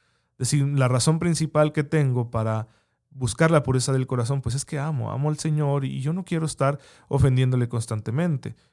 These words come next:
Ahora puede decir alguna persona, "Pues yo amo a mu-, a mi cónyuge y por lo tanto no me quiero estar permitiendo estas cosas porque, pues, me parece atentar contra, contra mi cónyuge, aunque ni siquiera se dé cuenta",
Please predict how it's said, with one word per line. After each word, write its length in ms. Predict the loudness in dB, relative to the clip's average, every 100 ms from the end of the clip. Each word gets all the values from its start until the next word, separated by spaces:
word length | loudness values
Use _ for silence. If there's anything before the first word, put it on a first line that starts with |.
| _
Ahora 320 | 0 2 2
puede 160 | 2 2
decir 160 | 2 2
alguna 220 | 0 0
persona, 260 | -2 -2
"Pues 100 | -2
yo 120 | -2 0
amo 140 | 2
a 20 |
mu-, 160 | 0 -2 -2
a 80 |
mi 100 | -2
cónyuge 520 | 2 2 2 0 -2 -6
y 20 |
por 180 | -4 -6
lo 80 |
tanto 240 | -2 -2 0
no 80 | 0
me 140 | 0
quiero 220 | 0 -2
estar 260 | -2 -4 -4
permitiendo 440 | -2 -2 -6 -6
estas 220 | -4 -6
cosas 300 | -4 -6 -6
porque, 340 | -8 -10 -10 -16 _ _ _ _
pues, 120 | -2 0
me 80 |
parece 300 | 2 0 2 0
atentar 520 | 0 -4 -2 -2 0
contra, 420 | -2 0 -2 -4 -6
contra 260 | -10 -10 -6
mi 120 | -6
cónyuge, 520 | 2 4 6 4 0 -2 _ _ -4
aunque 400 | 2 2 2 0
ni 120 | 0
siquiera 280 | 0 0 2
se 140 | 2
dé 100 | 0
cuenta", 480 | -2 -4 -6 -14